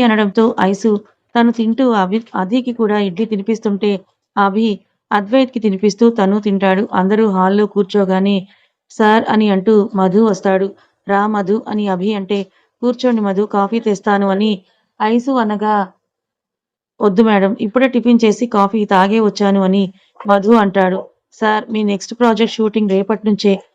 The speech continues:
అది కూడా ప్యారిస్లో సార్" అని మధు అనడంతో, "మ్మ్, ప్రొడ్యూసర్ కాల్ చేశాడు" అని అభి అంటూ, "ఎన్ని రోజులు?" అని అడుగుతాడు. ఐసు వైపు చూస్తూ, "ఫిఫ్టీన్ డేస్ సార్" అని మధు అనగానే,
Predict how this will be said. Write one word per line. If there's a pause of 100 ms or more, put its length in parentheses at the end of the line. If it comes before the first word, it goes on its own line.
(300)
అది
కూడా
ప్యారిస్లో
సార్"
అని
మధు
అనడంతో, (400)
"మ్మ్, (160)
ప్రొడ్యూసర్
కాల్
చేశాడు"
అని (440)
అభి
అంటూ, (100)
"ఎన్ని
రోజులు?"
అని
అడుగుతాడు. (1500)
ఐసు
వైపు
చూస్తూ, (500)
"ఫిఫ్టీన్
డేస్
సార్"
అని (140)
మధు
అనగానే,